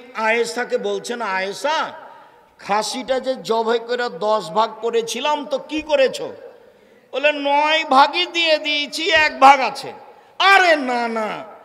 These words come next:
নয় ভাগ আছে, এক ভাগ দিয়েছো।" আরে, আমি বলছি, আপনি শোনেন না। কি বলো? "নয় ভাগই দিয়েছি, এক ভাগ আছে।" "আরে না, না,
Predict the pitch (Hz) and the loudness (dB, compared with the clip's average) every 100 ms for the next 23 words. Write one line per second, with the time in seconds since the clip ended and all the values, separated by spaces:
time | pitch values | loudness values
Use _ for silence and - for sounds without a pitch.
0 | - - 160 185 196 202 208 202 208 226 | -20 -18 -12 -6 -4 -2 -2 -2 0 0
1 | 226 226 233 196 190 165 190 180 143 123 | -2 -4 -4 -2 -4 -2 -4 -4 -10 -14
2 | - - - 160 135 135 160 170 151 131 | -16 -18 -8 -8 -8 -12 -14 -14 -16 -18
3 | - _ _ _ _ _ _ 190 240 320 | -20 _ _ _ _ _ _ -4 -2 -2
4 | 285 254 269 277 233 311 311 311 320 - | 0 4 6 4 -2 -2 -2 -2 -10 -6
5 | 247 294 311 285 208 131 - - 302 302 | -2 0 -2 -4 -8 -10 -18 -6 0 2
6 | 311 359 - - - - - - 180 208 | 4 2 -2 -8 -18 -20 -20 -14 -6 0
7 | 240 277 311 277 254 302 359 339 330 311 | 4 4 4 6 6 6 0 0 2 2
8 | 320 311 285 277 240 277 262 214 - - | 0 -2 0 0 0 0 0 -6 -10 -16
9 | - - 320 370 359 359 302 262 226 | -20 -6 4 6 6 4 2 0 -4